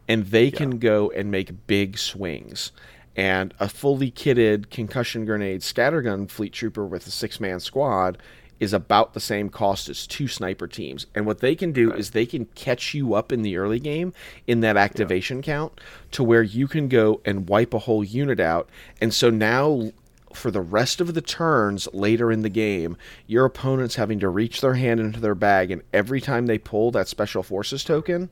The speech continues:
Speaker 1: they know they're not doing a big offensive hit to you. And you need to play, I think, very aggressive against lists that have snipers when you don't, to try to,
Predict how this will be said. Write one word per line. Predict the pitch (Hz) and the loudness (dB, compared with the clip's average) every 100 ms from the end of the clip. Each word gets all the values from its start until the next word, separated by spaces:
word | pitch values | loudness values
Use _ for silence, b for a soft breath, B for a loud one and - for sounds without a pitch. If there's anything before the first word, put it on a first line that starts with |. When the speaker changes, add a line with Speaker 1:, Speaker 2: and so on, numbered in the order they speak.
| B B 160 131 | B B -18 -6
Speaker 1:
they | 107 117 | 4 4
know | 131 131 131 | 6 6 4
they're | 107 117 117 | 4 4 4
not | 107 101 104 - - | 0 0 -2 -4 -8
doing | 123 117 110 | -2 0 2
a | 101 | -2
big | 73 101 98 - | 0 0 0 0
offensive | 90 - 98 90 95 80 | -2 0 -4 -4 -8 -8
hit | 98 - | -8 -8
to | - | -8
you. | 80 73 64 67 B B - | -8 -8 -8 -10 B B -6
And | 104 90 | -6 -4
you | 98 107 | -4 0
need | 117 | 0
to | 113 | -2
play, | - 107 98 | -2 0 0
I | |
think, | 95 92 | 0 -6
very | 92 107 - 92 90 92 90 | -10 -8 0 2 2 -2 -4
aggressive | 92 95 90 80 78 - 73 - - - | -6 -6 -6 -4 -4 -6 -8 -10 -14 -10
against | 92 73 71 - 85 | -8 -6 -8 -8 -4
lists | 78 73 - - | -4 -4 -8 -4
that | 90 | -4
have | 101 87 | -2 -4
snipers | - - 87 - 73 - | -4 -6 -6 -6 -10 -10
when | 92 80 71 | -10 -10 -10
you | 85 73 | -12 -8
don't, | 73 53 - B B B B | -8 -10 -14 B B B B
to | 107 | -6
try | - 110 | 2 4
to, | 104 | 4